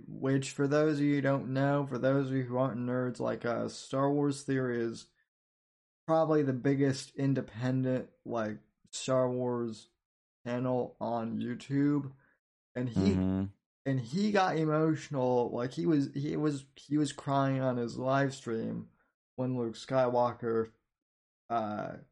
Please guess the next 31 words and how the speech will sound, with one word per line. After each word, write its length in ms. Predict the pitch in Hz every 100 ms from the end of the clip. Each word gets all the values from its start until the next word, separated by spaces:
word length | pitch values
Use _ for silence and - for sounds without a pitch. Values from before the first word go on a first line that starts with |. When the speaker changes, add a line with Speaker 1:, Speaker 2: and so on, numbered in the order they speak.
| _ _ _ _ _ -
Speaker 1:
came 260 | 135 131
back. 320 | 135 135 120
And 240 | 135 135 127 -
for 160 | 135
those 360 | 135 143 143 139
who, 380 | 131 123 117 113 _ _ _ _ _ _ _ _ _ _ _
you 100 | -
know, 160 | 127 113
I, 320 | 131 120 139
I 60 | 151
just 160 | 139
found 300 | - 135 131
this 140 | 123 135
out, 320 | 131 110 92
but 220 | 113 - _ _ _ _ _ _ _ -
S-, 100 | - _
Star 400 | - - 156 156
Wars 280 | 143 131 -
Theory 260 | 160 151 127
had 260 | 120 117
cancer 460 | - 143 143 135 135
when 100 | 131
he 100 | 120
was 180 | 113 110
a 60 |
kid, 640 | - - 160 131 98 - -
and 280 | - 127 131
Luke 180 | 139 135
Skywalker 760 | - 139 135 131 127 123 127 117
was, 100 | 113
like, 280 | 113 113